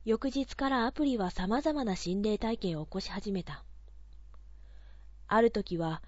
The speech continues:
待ち受け画面が急に青白い女性の顔に変わり、また、ある時は突如、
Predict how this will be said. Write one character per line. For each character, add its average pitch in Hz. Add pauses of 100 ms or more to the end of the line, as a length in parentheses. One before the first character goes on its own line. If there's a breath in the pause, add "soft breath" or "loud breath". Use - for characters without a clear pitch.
(300 soft breath)
待 233
ち 285
受 285
け 294
画 302
面 285
が 175
急 208
に 277
青 220
白 285
い 247
女 160
性 185
の 226
顔 208
に 214
変 196
わ 190
り、 190 (540 soft breath)
ま 302
た、 330 (320 loud breath)
あ 349
る 381
時 233
は 160
突 247
如、 156